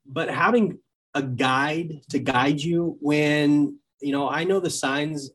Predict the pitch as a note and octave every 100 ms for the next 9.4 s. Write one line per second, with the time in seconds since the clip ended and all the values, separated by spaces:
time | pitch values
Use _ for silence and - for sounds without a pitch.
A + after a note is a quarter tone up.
0 | - A#2+ C#3 D3 D3 C3+ A#2+ A#2+ C3 C#3
1 | A#2+ A#2+ B2+ B2 A#2 A#2 - - A#2 A2+
2 | A#2 - A#2 A#2+ C3 C3+ C3 A#2+ A2+ A2+
3 | A2 C3 A2 - A#2 C#3+ - - _ -
4 | - _ A#2+ C#3 B2 A#2 A2+ - A#2+ C3
5 | C#3 C#3 D#3 F3 - - - _ _ _
6 | _ - E3 E3 B2 A#2 B2+ B2+ D3 D3
7 | C3+ A#2+ B2+ C3+ B2+ B2+ C3 B2+ A#2+ C3
8 | A#2+ A#2 - B2+ D3+ D3 B2 G#2+ A2+ A#2+
9 | B2+ B2 G#2+